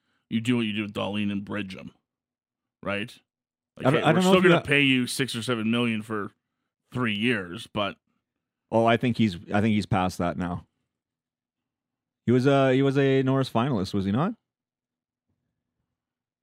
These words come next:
Speaker 2: Quick Google would fix that.
Speaker 1: Rasmus Dahlin?
Speaker 2: Yeah.
Speaker 1: I can't remember, to tell you the, the truth.
Speaker 2: Either way, he is,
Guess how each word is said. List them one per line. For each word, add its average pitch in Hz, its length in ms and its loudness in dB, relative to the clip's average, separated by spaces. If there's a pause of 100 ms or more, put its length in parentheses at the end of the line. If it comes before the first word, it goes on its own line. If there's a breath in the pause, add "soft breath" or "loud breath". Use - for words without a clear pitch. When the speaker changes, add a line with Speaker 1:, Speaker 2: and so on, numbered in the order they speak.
(300)
Speaker 2:
Quick 110 220 0
Google 110 320 0
would 98 160 -4
fix - 240 -10
that. 135 240 -8 (680)
Speaker 1:
Rasmus 143 400 -4
Dahlin? 160 380 -4 (540)
Speaker 2:
Yeah. 190 220 -10 (960)
Speaker 1:
I - 40 -20 (100)
can't 117 140 -6
remember, 110 300 -6
to - 80 -20 (120)
tell 107 100 -12
you 104 140 -12
the, 107 180 -14 (140)
the 113 80 -14
truth. 107 280 -14 (920)
Speaker 2:
Either 143 240 4
way, 123 220 4
he 117 240 0
is, 107 260 -2